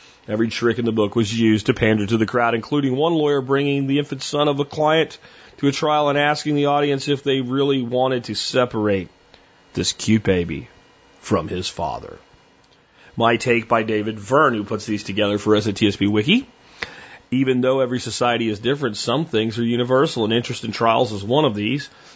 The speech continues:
Any search for court shows gives a list stretching back to the nineteen thirties,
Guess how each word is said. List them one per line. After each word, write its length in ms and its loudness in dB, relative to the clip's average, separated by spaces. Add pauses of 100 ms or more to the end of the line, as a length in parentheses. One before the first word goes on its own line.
(240)
Any 200 4
search 280 2
for 140 -4
court 300 0
shows 320 0
gives 220 0
a 40 0
list 280 2
stretching 340 -2
back 200 0
to 60 -2
the 120 2
nineteen 600 0
thirties, 680 -2